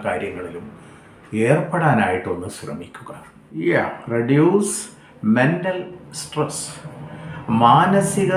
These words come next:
സമ്മർദ്ദം കുറക്കാനായിട്ട് നാം സമയം കണ്ടെത്തുക. നാം ജീവിക്കുന്ന കാലം അത്രയും ആരോഗ്യവാനായി, ആരോഗ്യവതിയായി ജീവിക്കാനായിട്ട്, സന്തോഷത്തോടു കൂടെ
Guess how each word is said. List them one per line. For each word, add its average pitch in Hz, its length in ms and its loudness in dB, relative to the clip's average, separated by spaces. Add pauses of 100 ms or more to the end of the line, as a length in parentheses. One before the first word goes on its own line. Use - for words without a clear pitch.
(180)
സമ്മർദ്ദം 151 500 4 (100)
കുറക്കാനായിട്ട് 117 760 0 (800)
നാം 92 140 0 (160)
സമയം 90 300 -4 (120)
കണ്ടെത്തുക. 82 440 -6 (1400)
നാം 110 120 -2 (140)
ജീവിക്കുന്ന 170 460 0 (100)
കാലം 151 320 6
അത്രയും 131 400 2 (600)
ആരോഗ്യവാനായി, 139 1000 4 (120)
ആരോഗ്യവതിയായി 131 1040 0
ജീവിക്കാനായിട്ട്, 110 880 -2 (120)
സന്തോഷത്തോടു 139 720 0
കൂടെ 127 260 0